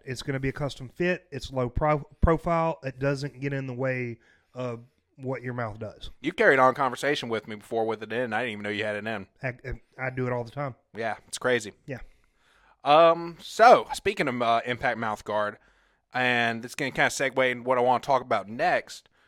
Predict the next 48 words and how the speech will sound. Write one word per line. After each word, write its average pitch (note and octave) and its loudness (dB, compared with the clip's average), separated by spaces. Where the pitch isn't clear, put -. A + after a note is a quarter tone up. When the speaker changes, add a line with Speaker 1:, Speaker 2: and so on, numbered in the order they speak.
Speaker 2:
Remind C#3 -2
me, D3+ -4
or B2+ 6
if B2 0
you C#3+ -2
wanna C3 2
do A2 -6
it, A2 -10
we A#2 -14
need C3+ -8
to A2+ -10
shoot D3+ -2
them D#3 -6
a C3 -2
message B2 -6
Speaker 1:
<laughs> - -20
Speaker 2:
because C3 -4
I C3+ 4
would C#3+ 0
love B2 -2
to B2+ -14
get A#2+ -6
them B2+ -6
as A#2 -4
a - -14
sponsor A#2+ -6
for D3 -6
the F3+ -14
second D3 -4
annual B2 -8
Rougarou A2+ -8
Classic. G#2+ -4
Speaker 1:
The C3+ 0
second G#3+ -2
annual F#3+ 2
Rougarou E3+ 4
Cra-, C3+ 0
Classic. C3 2
Ugh. B2+ 2
Okay. A2+ -14
Speaker 2:
Uh, - -4
Speaker 1:
Yeah. A2 -6
Speaker 2:
yeah, G#2+ -6
words G#2+ -6
are G2+ -6
hard. G#2+ 2
Speaker 1:
Yeah, C#3+ 0
yeah, C#3 2